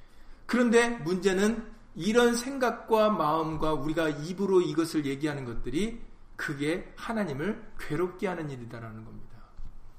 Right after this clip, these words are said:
왜냐하면 하나님은 살아계시고 모든 일에 대해서 감찰을 하고 계시는 분인데,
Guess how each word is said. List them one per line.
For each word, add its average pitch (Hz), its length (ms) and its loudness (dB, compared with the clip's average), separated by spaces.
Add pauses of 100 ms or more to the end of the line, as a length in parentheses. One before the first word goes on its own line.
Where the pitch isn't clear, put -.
(680)
왜냐하면 160 640 -2 (380)
하나님은 226 480 2
살아계시고 170 880 -4 (200)
모든 226 680 2
일에 170 240 4
대해서 127 520 -4
감찰을 160 540 -2
하고 202 160 -4
계시는 180 320 -2
분인데, 127 580 -6